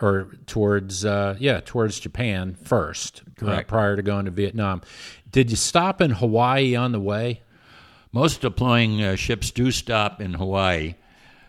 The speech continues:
Speaker 2: They, they pick up a whole mess of stuff from, um,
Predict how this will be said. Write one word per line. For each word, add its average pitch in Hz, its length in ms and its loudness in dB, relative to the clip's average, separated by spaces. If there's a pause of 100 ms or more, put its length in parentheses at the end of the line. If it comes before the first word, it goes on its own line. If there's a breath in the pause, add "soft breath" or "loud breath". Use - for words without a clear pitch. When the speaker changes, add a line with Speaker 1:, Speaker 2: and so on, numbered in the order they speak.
(100)
Speaker 2:
They, 104 180 -2
they 104 200 2
pick 127 280 2
up 113 140 -2
a 104 80 0
whole 110 160 2
mess 101 260 -2
of 98 100 -8
stuff 107 360 -6
from, 87 340 -12 (460 soft breath)
um, 80 480 -8